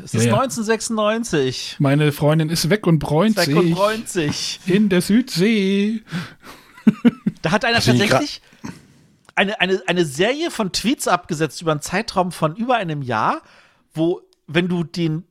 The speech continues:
Speaker 1: wenn du die Tweets in umgekehrter Reihenfolge liest, immer nur das erste Wort, hast du den gesamten Text von diesem Lied.
Speaker 2: Leute haben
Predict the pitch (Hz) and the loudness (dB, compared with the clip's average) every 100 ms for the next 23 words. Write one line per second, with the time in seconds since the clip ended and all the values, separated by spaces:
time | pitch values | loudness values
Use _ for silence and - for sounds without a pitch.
0 | - 170 170 156 - 277 349 - 156 160 | -2 0 0 -4 -4 -2 -2 -4 -6 -6
1 | - 339 370 - 247 233 202 147 170 339 | -6 -6 -6 -4 -2 0 -2 -2 -2 0
2 | - 151 135 127 123 - 269 330 269 208 | 0 0 -2 -6 -6 -4 0 0 2 -2
3 | - 202 302 370 - 247 175 170 294 - | -2 -2 0 -2 -2 -2 0 0 -2 -6
4 | - - 196 - 269 240 220 160 139 165 | -20 -2 -2 -2 -4 -2 0 -2 -2 -2
5 | 277 440 - 370 392 - 233 233 - - | -2 -4 -10 -8 -8 -2 -2 -2 -8 -2
6 | 214 175 170 175 147 123 - - _ - | -2 0 -2 -2 -4 -6 -8 -16 _ -20
7 | _ _ - 127 - - _ - 139 139 | _ _ 0 0 -2 -20 _ 0 0 2
8 | 143 135 135 | 2 4 2